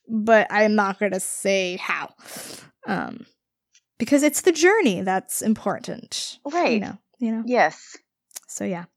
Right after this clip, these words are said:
Speaker 1: Um, so my favorite characters, uh, Cordelia is
Speaker 2: Yep. Mm,
Speaker 1: fantastic.
Speaker 2: mm-hmm.
Speaker 1: Um, I actually, um,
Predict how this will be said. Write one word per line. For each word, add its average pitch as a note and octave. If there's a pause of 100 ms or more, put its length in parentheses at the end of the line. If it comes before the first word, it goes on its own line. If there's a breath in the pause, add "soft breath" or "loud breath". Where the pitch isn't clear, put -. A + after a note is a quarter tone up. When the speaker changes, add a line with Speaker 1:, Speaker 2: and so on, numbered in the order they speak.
(680 loud breath)
Speaker 1:
Um, A3+ (100)
so A#3+ (180)
my A3
favorite G4
characters, C4+ (200)
uh, E3+ (840)
Cordelia G3+ (300)
is F#3+
Speaker 2:
Yep. F3+
Mm, -
Speaker 1:
fantastic. F#3
Speaker 2:
mm-hmm. A3
Speaker 1:
Um, G3+ (180)
I A3
actually, A#3
um, G3